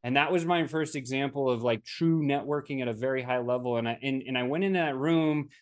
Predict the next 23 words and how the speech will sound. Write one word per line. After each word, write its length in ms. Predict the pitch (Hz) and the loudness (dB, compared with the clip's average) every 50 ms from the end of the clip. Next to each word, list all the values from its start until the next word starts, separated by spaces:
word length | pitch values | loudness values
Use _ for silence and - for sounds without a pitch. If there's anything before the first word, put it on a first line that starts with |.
| _ _ - | _ _ 0
thinking, 300 | 165 165 143 147 143 143 | 2 2 2 2 0 0
"Oh 120 | 147 147 | 2 4
man, 200 | 151 156 151 143 | 4 6 6 4
am 100 | 139 139 | 4 2
I 80 | 139 135 | 2 2
gonna 200 | 143 143 147 139 | 0 -2 -2 -2
get 160 | 139 127 - | -2 -4 0
pitched, 360 | - 160 165 165 165 - - | 2 4 4 4 2 0 -2
or 60 | 120 | 0
am 80 | 117 127 | 0 2
I 80 | 135 | 2
gonna 180 | 143 147 143 131 | 2 2 0 0
pitch 240 | 117 147 156 156 160 | 0 -2 -4 -2 -2
everybody, 440 | 156 151 156 151 151 151 156 156 147 | -2 -2 0 0 0 0 0 0 0
or, 60 | 123 | 0
like, 120 | 113 110 - | 0 -2 -2
what's 180 | 127 131 - - | -2 -4 -4 -4
gonna 180 | 147 131 120 | -4 -4 -2
happen 340 | 120 131 135 139 139 151 147 | 0 0 0 0 0 -2 -4
here?" 300 | 151 160 165 165 165 165 - - - - _ - | -2 0 0 0 -2 -4 -8 -20 -20 -20 _ -8
And, 260 | - 139 143 147 143 143 | -2 -2 0 0 -2 -2
and, 220 | 143 143 143 143 135 - | -2 0 0 0 -2 -2
and 220 | 143 139 139 135 | -2 0 0 -2